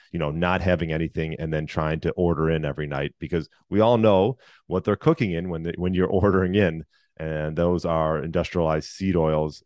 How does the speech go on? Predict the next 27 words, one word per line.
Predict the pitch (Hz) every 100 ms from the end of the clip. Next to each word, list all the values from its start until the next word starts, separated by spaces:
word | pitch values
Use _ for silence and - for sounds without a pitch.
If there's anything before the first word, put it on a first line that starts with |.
| -
that | 76 73
are | 76 76
getting, | 76 73 73 73 71 _ _ _ -
uh, | 73 73 - -
heated | - 113 104 117 - _ _ -
and | 78 76 76 76 - _ _ -
oxidized | 80 - 92 82 85 87 -
and | 78 76
not | 90 87 92 -
good | 80 -
for | 78
health | 73 76 76
and, | - 78 -
and | 82
inflammation. | 78 73 78 73 76 - 55 - _
So | - 90 78 _ _ _ _ _ _ _ _ _ _ _ _ -
that's | 113 123 - -
all | 104 117
I |
want | 95 95
to |
touch | 87 95 -
on | 80
today. | 78 78 87 98 101 _ _ -
Um, | 80 78 78 78 78 78 _ _ _ _ _ _
you | 95
know, | 78 76